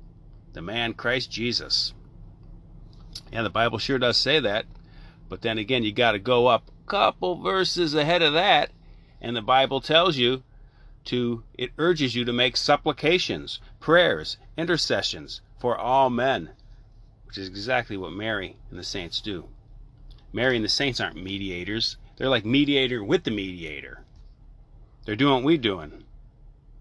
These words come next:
They're making prayers and intercessions for all men. So don't let a Protestant get away with plucking that one out of context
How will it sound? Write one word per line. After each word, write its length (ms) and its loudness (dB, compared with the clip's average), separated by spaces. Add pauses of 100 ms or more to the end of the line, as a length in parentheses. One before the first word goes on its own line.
(140)
They're 140 -6
making 320 0
prayers 440 2
and 140 -8
intercessions 720 -2
for 220 -10
all 240 -2
men. 360 -6 (3750)
So 240 -6
don't 500 0
let 220 2
a 20 -8
Protestant 500 4
get 120 2
away 240 2
with 280 -4
plucking 440 -2
that 200 0
one 280 -4
out 260 -2
of 100 -8
context 720 -4